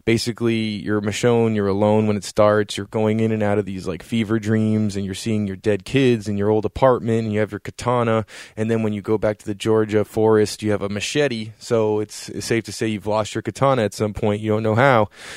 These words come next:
and she's getting ba-, basically swamped, swarmed by walkers, and then she is ending up, uh, she's saved, uh, by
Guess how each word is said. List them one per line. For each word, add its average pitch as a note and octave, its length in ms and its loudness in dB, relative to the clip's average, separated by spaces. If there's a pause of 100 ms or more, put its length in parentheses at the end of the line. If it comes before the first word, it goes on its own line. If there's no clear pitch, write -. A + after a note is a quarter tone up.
(180)
and A2+ 240 2
she's G#2 160 -4
getting A2 340 0
ba-, A#2+ 340 4
basically A2+ 400 -4
swamped, A#2 480 -2
swarmed B2+ 520 2 (160)
by G#2 280 0
walkers, B2+ 640 2 (200)
and A2 160 -4
then G#2+ 80 -2
she G#2+ 220 -4
is G#2 100 0
ending G#2+ 320 -2
up, G2+ 120 -8 (160)
uh, G2+ 260 -2
she's G#2 240 -4
saved, C3 440 -4 (600)
uh, - 340 -6
by A#2+ 720 -4